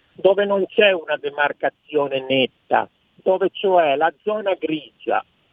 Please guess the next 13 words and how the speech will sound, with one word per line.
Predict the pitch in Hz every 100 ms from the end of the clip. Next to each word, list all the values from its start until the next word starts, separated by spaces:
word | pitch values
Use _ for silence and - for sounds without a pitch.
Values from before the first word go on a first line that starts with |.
| _ _ _ _ _ _ _
tra | 147 147
il | 139
buono | 139 185 180 156 151 -
e | 156
il | 151
cattivo | 180 - - 196 202 180 175
è | -
quella | 165 151 143
che | 147
mi | 147
affascina | 147 - 143 - 139 135
particolarmente. | - 127 - 120 139 127 123 131 123 107 139
Infatti | 156 208 220 -